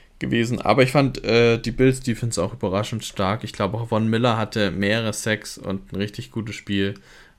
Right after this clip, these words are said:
Ähm, der hat da überzeugt. Und wenn es so weitergeht,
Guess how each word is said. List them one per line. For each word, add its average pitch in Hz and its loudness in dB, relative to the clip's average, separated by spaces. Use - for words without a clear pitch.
Ähm, 95 0
der 82 -4
hat 101 -8
da 85 -2
überzeugt. 95 -6
Und 92 -6
wenn 92 -4
es 95 -8
so 90 -8
weitergeht, 131 -2